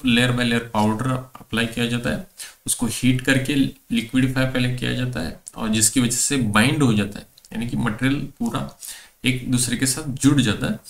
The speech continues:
और जुड़ जाने के बाद वो solidify हो जाता है। तो ये process है laser beam।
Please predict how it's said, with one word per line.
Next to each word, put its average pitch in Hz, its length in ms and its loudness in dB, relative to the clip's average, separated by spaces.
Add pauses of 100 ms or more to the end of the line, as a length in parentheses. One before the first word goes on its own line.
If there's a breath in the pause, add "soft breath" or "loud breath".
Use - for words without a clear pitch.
(280 loud breath)
और 117 120 -4
जुड़ 131 200 0
जाने 135 260 2
के 139 100 -2
बाद 92 260 -2
वो 147 100 -4
solidify 127 600 2
हो 92 140 -2
जाता - 260 -12
है। - 60 -18 (440 loud breath)
तो 165 60 -2
ये 156 200 2
process - 640 2
है - 420 -6
laser 117 440 2
beam। 107 240 2